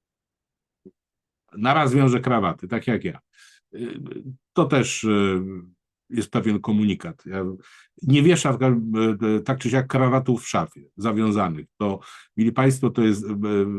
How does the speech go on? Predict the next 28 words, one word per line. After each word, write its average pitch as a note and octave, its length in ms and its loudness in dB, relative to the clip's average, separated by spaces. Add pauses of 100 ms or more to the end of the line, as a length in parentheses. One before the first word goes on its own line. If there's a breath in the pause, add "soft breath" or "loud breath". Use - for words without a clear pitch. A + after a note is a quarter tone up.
(280)
to C3 100 -2
jest A#2+ 220 2
bardzo D3+ 520 4
ważny C3+ 380 4
szczegół, E2 560 -4
bo G#2 180 -4 (380 loud breath)
mężczyźni, B2+ 800 2 (280)
e, F#2 40 -2
dzielą C3 320 4
się B2+ 140 -2
na G#2+ 140 0
tych, C3 280 0
którzy G#2+ 260 0
krawaty, G#2+ 760 -2 (380)
e, F#2 60 -10 (260)
zawiązane C3 720 4
już D#2+ 380 -2
wieszają G#2+ 640 -2
w E2+ 80 -12
szafie, A2+ 460 -2 (580)
i F3 80 2
na D3+ 120 4
tych, C#3+ 220 2
którzy C#3 380 4
krawaty B2+ 480 2
wiążą G2+ 440 2
sami, C#3 600 -2
potrafią, A#2+ 600 0